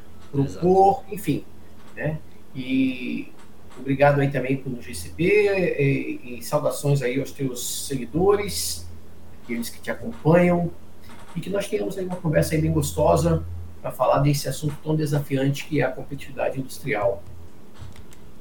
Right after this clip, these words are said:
Speaker 2: Não é simples. Fala um pouco pra gente de você primeiro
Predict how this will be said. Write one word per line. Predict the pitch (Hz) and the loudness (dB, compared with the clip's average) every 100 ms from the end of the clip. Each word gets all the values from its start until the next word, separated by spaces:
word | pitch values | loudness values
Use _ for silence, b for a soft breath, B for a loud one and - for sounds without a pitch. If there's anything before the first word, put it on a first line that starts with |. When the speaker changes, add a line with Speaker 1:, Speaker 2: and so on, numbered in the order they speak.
| - - - - - - - 107 | -12 -14 -14 -14 -14 -12 -12 -4
Speaker 2:
Não | 117 131 | 0 2
é | 135 | 0
simples. | - 113 107 107 | -2 -4 -4 -8
Fala | - - 180 240 | -10 -6 -2 0
um | 196 | 2
pouco | - 190 - | 4 2 2
pra | 160 135 | 0 2
gente | 139 127 | 0 -2
de | 123 127 | -4 -4
você | 120 123 - - 151 185 | -2 -2 -2 0 2 2
primeiro | - 117 110 156 202 220 | 0 -2 2 4 4 2